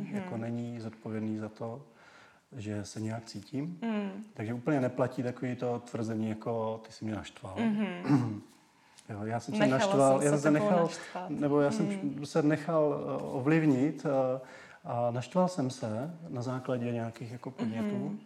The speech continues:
Speaker 2: ale vždycky jakoby můžu říct jako nějaký stop, nebo to prostě jakoby převelet, eh, nějak jinak. Já jsem se nechal, jo,
Speaker 1: Mm.
Speaker 2: vlastně v té situaci, ehm, nechal dovést k tomu.
Speaker 1: Mm, mm.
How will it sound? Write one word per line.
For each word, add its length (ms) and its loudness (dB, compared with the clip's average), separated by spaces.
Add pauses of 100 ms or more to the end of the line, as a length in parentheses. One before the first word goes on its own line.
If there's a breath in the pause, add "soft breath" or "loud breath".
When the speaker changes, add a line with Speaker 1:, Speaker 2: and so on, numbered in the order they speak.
(120)
Speaker 2:
ale 120 -4
vždycky 340 -8
jakoby 340 -4
můžu 320 -4
říct 420 -10 (320)
jako 240 -18
nějaký 380 -10
stop, 360 -8
nebo 200 -4
to 100 -8
prostě 300 -12
jakoby 280 -6
převelet, 640 2 (180)
eh, 40 -12 (460 loud breath)
nějak 280 -4
jinak. 300 -2
Já 100 -6
jsem 140 -12
se 100 -4
nechal, 500 -4 (340)
jo, 260 -8
Speaker 1:
Mm. 100 0
Speaker 2:
vlastně 460 -4 (160)
v 480 -20
té 140 -8
situaci, 640 -8 (640 loud breath)
ehm, 540 -6
nechal 260 -4
dovést 480 -2
k 40 -20
tomu. 180 -2
Speaker 1:
Mm, 180 0 (160)
mm. 260 -6